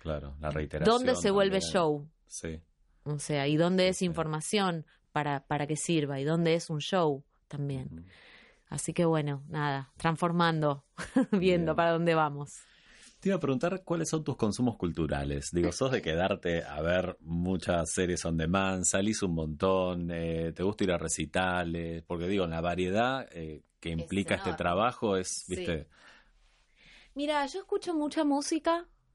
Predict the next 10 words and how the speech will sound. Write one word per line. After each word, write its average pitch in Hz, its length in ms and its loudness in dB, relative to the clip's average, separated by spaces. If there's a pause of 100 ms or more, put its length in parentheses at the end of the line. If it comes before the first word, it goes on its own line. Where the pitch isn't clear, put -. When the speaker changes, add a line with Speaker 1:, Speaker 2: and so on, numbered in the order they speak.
(120)
Speaker 2:
Yo 262 160 0
soy 240 640 2
cantautora, 233 800 2
soy, 190 320 -2
Speaker 1:
Ujú. 180 220 -4
Speaker 2:
soy 180 160 -6
música, 202 680 2
toco 180 380 0
la 165 140 -4
guitarra. 202 760 0